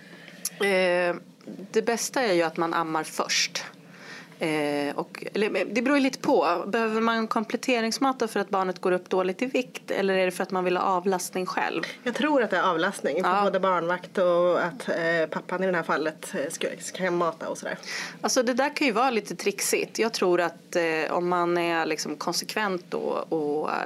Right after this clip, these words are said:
Speaker 1: ja, inte börjar för sent med flaskan heller, så går det alldeles utmärkt. Men man får vara lite vaksam. Det är ju trots allt lättare för barnet att tillgodogöra sig mjölken via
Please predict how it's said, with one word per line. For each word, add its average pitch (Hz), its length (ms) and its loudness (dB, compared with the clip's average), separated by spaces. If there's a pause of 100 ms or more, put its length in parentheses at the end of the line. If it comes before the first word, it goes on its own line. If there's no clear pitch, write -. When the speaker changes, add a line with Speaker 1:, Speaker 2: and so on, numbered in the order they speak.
(380)
Speaker 1:
ja, 143 200 -2 (480)
inte 185 360 -2
börjar 175 360 2
för 170 120 -4
sent 269 460 0
med 196 140 -2
flaskan - 380 -4
heller, - 320 -4
så 160 160 0
går 151 180 2
det 147 80 0
alldeles 143 400 0
utmärkt. 156 480 -2
Men 180 120 0
man 220 120 -2
får 262 180 0
vara 247 120 2
lite 240 240 0
vaksam. 220 600 0
Det 214 80 2
är 247 180 4
ju 226 100 4
trots 185 340 -2
allt 151 360 -4 (180)
lättare 214 720 0
för 247 120 -2
barnet 156 460 -2
att 165 120 -6
tillgodogöra 196 720 2
sig 226 180 0
mjölken 143 560 0
via 156 400 -2